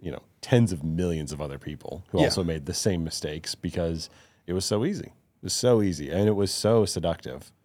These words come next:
Speaker 1: There's so many people making so much money. I remember h-, talking to guys back in oh six, oh seven, oh eight. They would go and contract with new builders, and they would assign that contract five months later when the home's almost done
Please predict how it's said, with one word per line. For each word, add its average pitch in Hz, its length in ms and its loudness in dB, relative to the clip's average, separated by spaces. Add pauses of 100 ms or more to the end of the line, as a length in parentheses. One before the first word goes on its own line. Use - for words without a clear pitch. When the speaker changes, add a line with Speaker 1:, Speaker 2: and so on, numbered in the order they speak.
(380)
Speaker 1:
There's 95 160 0
so 117 120 4
many 123 120 6
people 117 180 2
making 87 260 0
so - 280 0
much 95 220 -2
money. 82 220 -2
I - 60 0
remember 113 400 2
h-, - 100 -8
talking 101 260 2
to 92 60 0
guys 90 260 2
back 92 280 0
in 87 260 -2 (440)
oh 98 100 0
six, 95 300 -2
oh 92 80 2
seven, 90 300 -2
oh 87 160 0
eight. 104 220 0
They 90 80 -2
would 85 160 -2
go 95 200 0
and 82 160 -2
contract 123 760 0 (380)
with 98 160 0
new 104 120 4
builders, 85 500 -2 (580)
and 98 120 4
they 98 60 6
would 92 120 2
assign 110 440 4
that 113 160 4
contract 90 580 0
five 92 260 4
months 92 240 2
later 98 260 4
when 82 120 0
the 82 80 0
home's 90 260 0
almost 85 300 0
done 104 340 0